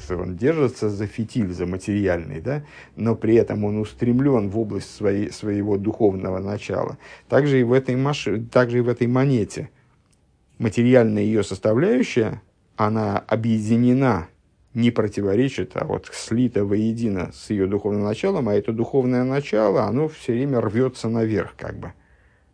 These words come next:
полыхает туда наверх. Пункт Юд. Der Fun lernt man ob, а героя не фло и на вейде суодом. И вот отсюда можно уже прийти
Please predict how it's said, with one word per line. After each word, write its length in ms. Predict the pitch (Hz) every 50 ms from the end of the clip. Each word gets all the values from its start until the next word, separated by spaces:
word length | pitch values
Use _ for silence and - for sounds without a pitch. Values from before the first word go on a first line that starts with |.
| _ _ -
полыхает 680 | 123 123 123 120 117 - 135 117 113 - - - -
туда 260 | - 120 110 107 104
наверх. 420 | 104 107 107 98 92 - - - - _ _ _ _ _ _ _ _ _ _ _ _ _ _ _ _ _ _ _ _ _ _ _ _ _ _ _ _ _ _ _ _ _ _ _ _ _ _ _ _ _ _ -
Пункт 260 | - 143 143 135 - 143
Юд. 360 | 139 131 113 87 - - - _ _ _ _ _ _ _ _
Der 300 | - 123 113 123 123 120
Fun 680 | 117 - 175 202 208 165 143 127 127 120 113 104 110
lernt 280 | 117 135 160 170 175 -
man 180 | - 131 123 117
ob, 280 | 110 104 104 113 - - _ -
а 160 | 120 117 110
героя 480 | 104 117 113 113 110 117 147 165 156
не 180 | 139 131 120 113
фло 360 | 107 - - 120 143 165 170
и 160 | 156 123 117
на 160 | 120 131 123 123
вейде 260 | 147 151 156 139 123
суодом. 540 | - - 135 123 120 107 104 101 98 101 101
И 20 |
вот 240 | 110 113 117 113 -
отсюда 680 | 110 113 - - - 202 226 220 208 214 208 190 202 - _ _ _ _ _ _ _ -
можно 320 | 127 135 151 147 143 147
уже 320 | 143 120 107 101 113 135 135
прийти 640 | - 117 113 98 - - - 127 143 - - -